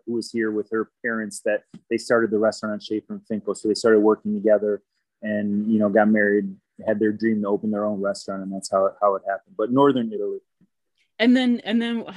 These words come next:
Speaker 2: like, y-, so your, the restaurant was already in your mom's family?
Speaker 1: It was, yeah, it was already. So my father,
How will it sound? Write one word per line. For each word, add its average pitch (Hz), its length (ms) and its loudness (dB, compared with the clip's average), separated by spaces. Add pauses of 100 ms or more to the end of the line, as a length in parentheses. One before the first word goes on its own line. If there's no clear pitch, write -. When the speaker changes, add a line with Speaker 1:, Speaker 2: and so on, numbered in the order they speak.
(180)
Speaker 2:
like, 190 440 -6 (600)
y-, 196 160 -14
so - 240 -10
your, 214 280 -2
the 196 280 -6
restaurant 240 460 -2
was 220 120 -4
already 196 580 -4
in 180 120 -10
your 180 120 -8
mom's 175 340 -12
family? 226 560 -6 (420)
Speaker 1:
It 135 60 2
was, 139 220 4
yeah, 139 180 4
it 139 60 2
was 131 180 0
already. 123 320 2
So - 160 -14
my 123 220 -8
father, 147 340 0